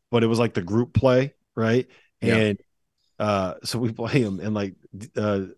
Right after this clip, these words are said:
Speaker 1: Dewan doesn't show up in the first half. And we're playing his team. We're like, we're hanging in there. We're down by, like, seven in the first half, and I think we're down by, like, eight at halftime or something like that. Like, we're close. We're, we're keeping it respectable against a team with a bunch of dudes. And,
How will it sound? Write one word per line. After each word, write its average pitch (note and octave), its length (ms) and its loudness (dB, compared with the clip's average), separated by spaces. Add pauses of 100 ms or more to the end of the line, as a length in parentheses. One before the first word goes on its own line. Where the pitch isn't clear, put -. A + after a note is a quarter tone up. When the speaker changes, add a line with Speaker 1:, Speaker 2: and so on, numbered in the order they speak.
(100)
Speaker 1:
Dewan A#2+ 360 2
doesn't A2 220 2
show F#2+ 240 -2
up E2+ 100 -6
in F2 60 -8
the E2+ 60 -10
first E2+ 280 -8
half. D#2 240 -8
And F#2+ 100 -6
we're G2+ 80 -4
playing G#2 280 -2
his F#2+ 120 -6
team. F2+ 280 -4
We're F2+ 80 -6
like, F2 160 -6
we're G#2+ 120 -2
hanging G#2+ 280 0
in E2+ 140 -6
there. E2+ 260 -6
We're G2+ 140 -4
down G2 260 0
by, G2 100 0
like, F2 320 -4 (420)
seven E2+ 480 -4
in F2 80 -6
the F2+ 80 -8
first F#2 280 -8
half, E2+ 460 -6
and F2 220 -8 (260)
I G2+ 40 -6
think A2 120 -2
we're G#2 80 -4
down G2 160 -2
by, G2 80 -2
like, F#2+ 220 -4
eight F2+ 200 -6
at F#2 80 -8
halftime E2+ 520 -6
or E2+ 60 -8
something E2+ 200 -8
like F2+ 140 -10
that. F2+ 140 -6
Like, C3 120 -4
we're A#3 120 0
close. A#3 400 6
We're, B2+ 180 4
we're C#3 140 0
keeping E3 300 0
it D3+ 80 4
respectable B2 540 -2
against A2+ 260 -2
a - 40 -20
team G#2+ 180 -4
with A2+ 80 0
a G2 40 -4
bunch A2 200 -6
of G2+ 100 -20
dudes. G2 460 2 (440)
And, A2 480 0